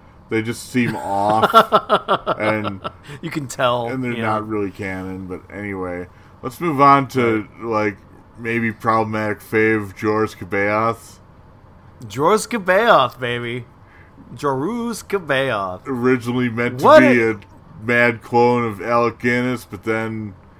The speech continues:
Speaker 1: his estate probably said,
Speaker 2: <laughs>
Speaker 1: "Go fuck yourself."
Speaker 2: Are you crazy? Go fuck yourself. No.
Speaker 1: Though instead we get,
Speaker 2: Joruus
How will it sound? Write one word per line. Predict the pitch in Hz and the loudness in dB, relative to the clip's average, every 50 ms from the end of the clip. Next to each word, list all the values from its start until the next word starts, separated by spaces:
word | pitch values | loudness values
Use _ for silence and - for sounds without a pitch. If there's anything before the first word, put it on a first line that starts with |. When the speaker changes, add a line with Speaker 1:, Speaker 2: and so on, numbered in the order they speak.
| - - - - - - - - - | -20 -20 -20 -20 -20 -20 -20 -6 -2
Speaker 1:
his | 123 123 117 104 | 0 0 0 -2
estate | 95 - - - 120 120 - - - | -8 -6 -2 2 2 2 2 0 0
probably | 131 123 123 123 120 113 | 2 2 4 2 2 0
said, | - - 123 120 117 101 98 101 - - - - | 0 0 2 2 2 0 -2 -4 -4 -2 -2 -2
Speaker 2:
<laughs> | - - - - 127 - | -2 -4 -4 -4 -2 2
Speaker 1:
"Go | 135 135 135 131 | 4 4 4 4
fuck | - - 143 139 143 139 - | 2 4 4 4 4 4 2
yourself." | 143 143 139 139 156 165 160 156 156 165 165 | -2 -2 -2 2 4 6 8 10 10 8 8
Speaker 2:
Are | 165 160 151 | 6 2 -2
you | 143 139 143 135 135 - - | -4 -8 -10 -14 -14 -16 -12
crazy? | - - 131 143 143 143 | -6 -4 -4 -4 -4 -6
Go | - 139 139 127 | -6 -6 -6 -6
fuck | 123 - 165 147 143 143 | -2 -2 -2 -2 -2 -4
yourself. | 156 139 131 - 160 139 139 139 - - | -10 -12 -10 -8 -8 -6 -6 -8 -10 -12
No. | 135 131 131 135 143 139 135 139 139 131 - - - - - - - - - - - - - - - - - 117 | -12 -10 -10 -8 -8 -8 -8 -10 -10 -12 -14 -18 -20 -20 -20 -20 -20 -20 -20 -20 -20 -20 -20 -20 -20 -12 -6 0
Speaker 1:
Though | 131 135 131 | 2 2 2
instead | 127 113 - 143 147 147 139 | 2 2 4 6 6 6 6
we | 131 135 135 131 | 4 4 4 6
get, | 131 139 135 | 6 6 8
Speaker 2:
Joruus | 135 135 147 143 139 135 | 8 8 6 6 6 6